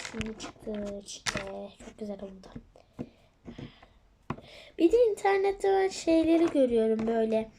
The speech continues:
Ee, böyle mesela kar yağınca kalp resmi çiziyorlar. Böyle alıyorlar, çıkıyor kalp resmi. Onlara inanmıyorum ben.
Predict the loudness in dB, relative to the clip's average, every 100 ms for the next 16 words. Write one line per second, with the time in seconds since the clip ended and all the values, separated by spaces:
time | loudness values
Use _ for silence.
0 | -20 -20 -20 -20 -14 -14 -16 _ -20 -2
1 | 2 4 4 4 2 4 2 2 0 -2
2 | -2 0 2 2 2 2 2 0 0 0
3 | -6 _ _ -2 0 0 0 2 2 0
4 | -8 -6 -6 -2 2 2 2 0 0 -10
5 | _ _ _ -4 2 4 2 -2 _ 2
6 | 4 4 4 4 2 -2 -4 0 0 -4
7 | -18 -12 -12 -12 -16 -16 _ _ _ _
8 | _ _ _ 0 0 2 2 2 0 2
9 | 2 0 -4 -8 -10 -12 -12